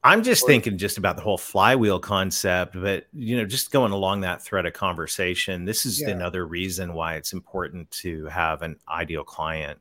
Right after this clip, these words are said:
Speaker 1: and really understand that ideal client. Because here's the deal. There's a lot of noise out there. I think we all know this. Three thousand, thirty-five hundred message-,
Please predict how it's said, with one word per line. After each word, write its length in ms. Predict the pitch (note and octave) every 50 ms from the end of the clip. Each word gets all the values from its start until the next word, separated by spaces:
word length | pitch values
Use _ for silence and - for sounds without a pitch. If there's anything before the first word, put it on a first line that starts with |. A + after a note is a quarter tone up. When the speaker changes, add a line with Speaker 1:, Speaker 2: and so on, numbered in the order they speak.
| _
Speaker 1:
and 220 | - F2+ D#2 D#2 D#2+
really 240 | E2+ F2 F2 E2 D#2+
understand 720 | D#2 D#2 D#2 - - - - E2 D#2+ D#2+ D#2+ D#2 D#2 D#2
that 160 | D#2 D2 -
ideal 320 | D#2+ E2+ D#2+ D#2 D#2+ D2 C#2+
client. 520 | - - - D2+ D2+ D2 D2 C#2+ C#2+ - _ _ _ _ - F#2+
Because 480 | F#2 F#2+ - - - A2+ G2 F2 - -
here's 300 | - A2 B2+ B2+ - -
the 100 | - F#2
deal. 440 | - - F2 E2+ E2 C#2+ C#2 - _ _ _ _ _ _ _ _ _ _ _ _
There's 180 | - C3+ B2+ -
a 40 |
lot 140 | C#3 A#2 F#2+
of 60 | F2
noise 420 | E2 E2 E2+ E2 E2+ E2+ E2+ D2+ D2
out 260 | D2 C#2 C#2+ - -
there. 340 | E2+ D#2 C#2+ C#2 C#2+ C#2+ -
I 100 | - G2+
think 180 | F2+ G2 F#2 -
we 100 | E2+ E2
all 140 | D2 C#2+ D2+
know 220 | D2 C#2+ D2 D2
this. 540 | D2 D#2 D2+ D2 D2 C#2 - - - - - -
Three 280 | - - - - G2 F2+
thousand, 640 | - - F2+ E2 D#2+ E2+ E2+ D#2+ E2+ E2+ E2+ D#2+
thirty-five 580 | D#2 - F#2+ F#2 F2+ F2+ F2 - F2 E2 E2+ D#2+
hundred 300 | E2 F2+ E2 D#2+ D#2 D2+
message-, 500 | D#2+ D2+ D2+ - - G2 E2 - - F2+